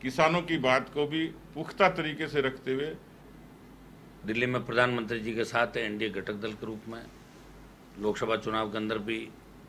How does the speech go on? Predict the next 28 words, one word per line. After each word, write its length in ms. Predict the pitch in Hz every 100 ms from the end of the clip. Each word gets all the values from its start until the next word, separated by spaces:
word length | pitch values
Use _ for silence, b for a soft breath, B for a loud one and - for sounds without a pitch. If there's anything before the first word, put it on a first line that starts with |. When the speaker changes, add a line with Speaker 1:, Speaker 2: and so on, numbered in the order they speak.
| - - - -
Speaker 2:
हमारा 280 | 92 98 98
बीजेपी 420 | 98 98 101 107
के 60 | 95
साथ 200 | 104 -
समझौता 340 | 104 110 110
था, 160 | 113 120 -
पच्चीस 360 | 110 - 127 -
सीटों 200 | 104 110
पर 100 | 127
कांग्रेस 360 | 113 107 107
को 120 | 104
परास्त 400 | 107 107 113 - -
किया। 180 | 123 175 - - - - - - - - - - 131
और 180 | 139 -
अभी 200 | 135 151
जो 100 | 156
राज्यसभा 480 | 131 139 143 151 156
के 120 | 151
चुनाव 400 | 139 127 139 117
है 120 | 101 - - - - - - - - - - - - -
तीन 180 | 117 120
सीटों 340 | 104 110 120 117
के, 180 | 123 143 - - - - - B B B - -
उस 160 | 151 147
चुनाव 260 | 123 127 135
के 140 | 135
अंदर 220 | 131 143
आरएलपी 440 | 135 113 117 104